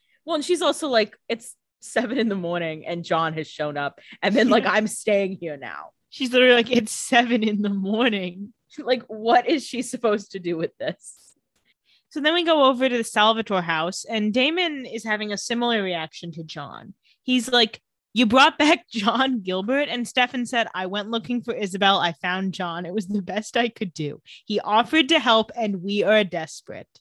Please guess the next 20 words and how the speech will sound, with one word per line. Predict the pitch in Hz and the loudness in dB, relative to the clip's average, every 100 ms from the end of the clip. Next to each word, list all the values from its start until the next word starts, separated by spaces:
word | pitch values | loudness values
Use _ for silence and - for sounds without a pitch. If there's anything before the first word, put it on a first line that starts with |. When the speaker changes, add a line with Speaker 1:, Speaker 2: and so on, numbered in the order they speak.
| _ _ _ | _ _ _
Speaker 1:
Talk | - 214 247 | -2 0 0
about | 311 202 202 196 185 _ 175 | -2 2 4 2 0 _ -10
discount | 190 175 - 160 139 | -6 -6 -4 -4 -4
section. | - 185 190 - 196 269 - | -4 -2 -2 -2 0 0 -2
<laughs> | _ | _
Speaker 2:
Yeah. | 277 247 240 214 190 _ - - 247 _ _ _ | -8 -2 0 0 -2 _ -10 -8 -8 _ _ _
And | 233 240 240 | 0 2 2
Damon | 277 349 349 | 2 2 0
says, | 294 269 247 208 - | 0 0 0 -2 -8
"We're | 220 220 | -4 0
not | 339 339 | 0 2
that | 233 247 | 2 0
desperate." | - 175 - 170 170 | -2 -6 -6 -8 -4
And | 220 | -4
Stefan | - 294 320 | -2 -2 0
says, | 311 269 - | -2 -2 -4
"Actually, | 254 494 - 381 381 | 2 2 2 4 6
we | 320 370 - - | 6 2 -2 -4
kinda | 339 339 - | 0 0 -2
are. | 190 165 160 | -2 -2 -4